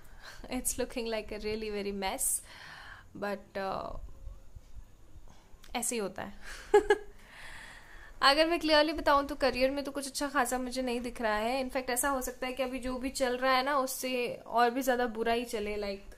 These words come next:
ऐसा भी हो सकता है कि आप जितना अच्छा करने की कोशिश करो उतना बुरा हो आपके साथ, ठीक है। तो कुछ अच्छा तो मुझे यहाँ पे नहीं दिख रहा है for sure।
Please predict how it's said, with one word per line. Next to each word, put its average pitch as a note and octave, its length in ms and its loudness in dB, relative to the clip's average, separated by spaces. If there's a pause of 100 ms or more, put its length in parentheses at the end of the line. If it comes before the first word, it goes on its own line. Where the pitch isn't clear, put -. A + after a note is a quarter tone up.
(120)
ऐसा A#3 200 -6
भी B3 140 -4
हो A3+ 60 -2
सकता - 260 -10
है A3+ 60 -6
कि - 120 -10
आप A3 220 0
जितना A#3+ 480 0 (280)
अच्छा B3 260 2
करने A#3+ 280 2
की B3 100 -6
कोशिश A#3 320 -4
करो A#3+ 260 -2
उतना A#3 280 -2
बुरा G#3+ 300 -2
हो G3+ 240 0
आपके G3 320 -6
साथ, - 380 -6
ठीक A#3+ 220 -10
है। C4 100 -2
तो C4 120 -8
कुछ B3+ 180 -8
अच्छा B3+ 260 -4
तो A#3 140 -6
मुझे A#3+ 220 -4
यहाँ A3 220 -2
पे B3+ 80 -6
नहीं G#3 300 -4
दिख G3+ 200 -6
रहा G#3 100 0
है G#3 100 -8
for F#3+ 160 -4
sure। - 380 -6